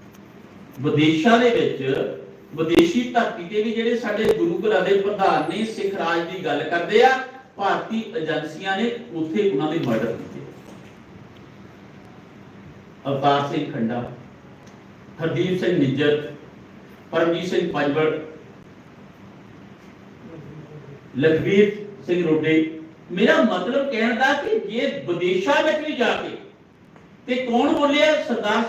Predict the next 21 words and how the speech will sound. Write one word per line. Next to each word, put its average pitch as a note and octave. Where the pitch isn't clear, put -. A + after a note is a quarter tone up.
ਸਿਮਰਨਜੀਤ A3
ਸਿੰਘ A3
ਪਾਰਲੀਮੈਂਟ F#3
ਸੀ, G#3
ਉਹਦੇ G#3
ਖਿਲਾਫ B2+
ਬੋਲੇ, G#2+
ਸਰਕਾਰ G3
ਦੀ A#3
ਕਿਰਕਰੀ G3+
ਹੋਈ -
ਇੰਟਰਨੈਸ਼ਨਲ A#3
ਲੈਵਲ G3+
ਤੇ। F3+
ਜੇ C#4
ਪਾਰਲੀਮੈਂਟ D4
ਵਿੱਚ D4
ਸੀਗੇ C4+
ਤਾਂ -
ਹੀ F4
ਬੋਲੇ। B3+